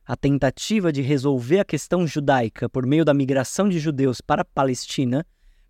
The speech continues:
pode agora ser vista por aquilo que é, uma trágica zombaria do povo judeu.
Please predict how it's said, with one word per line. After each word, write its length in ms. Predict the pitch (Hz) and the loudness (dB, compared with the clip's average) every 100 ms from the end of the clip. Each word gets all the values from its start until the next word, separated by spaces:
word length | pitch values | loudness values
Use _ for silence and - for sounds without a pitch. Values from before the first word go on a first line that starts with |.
| _ | _
pode 200 | 190 208 | 4 6
agora 220 | 180 175 | 4 4
ser 260 | 175 180 170 | 2 0 0
vista 540 | 135 175 - 151 170 _ _ _ | -2 -4 -4 -4 -4 _ _ _
por 120 | 156 | -2
aquilo 220 | 160 185 | 2 0
que 200 | 175 165 | 2 0
é, 160 | 123 110 _ _ _ _ | 0 -4 _ _ _ _
uma 200 | 123 139 - - | -4 -4 -4 0
trágica 520 | 165 190 170 175 180 | 4 4 4 2 0
zombaria 680 | 120 151 170 147 127 135 151 | 2 0 2 2 0 2 0
do 100 | 143 | 0
povo 300 | - 151 135 | -2 -2 0
judeu. 340 | 131 120 110 | -2 -2 -4